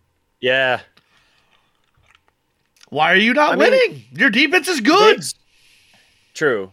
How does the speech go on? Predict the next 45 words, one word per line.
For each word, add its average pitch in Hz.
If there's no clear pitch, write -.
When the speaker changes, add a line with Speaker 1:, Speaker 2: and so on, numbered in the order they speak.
Speaker 1:
They 156
expected -
this 165
going 170
into 165
the 151
year, 156
I 101
feel 117
like, 98
right? 113
Like, 131
they 127
knew 147
what 156
was 123
coming. 131
This 262
was 320
my 311
biggest 214
fear, 131
though, 190
because 147
in 127
our 123
league, 147
at 147
least, 147
fantasy-wise, 131
I 143
was 151
torn, 170
uh, 123
at 123
the 139
moment 139
of 101
drafting 123
a 101
quarterback 120
between 101
Burrow 117
and 101
Rodgers. 113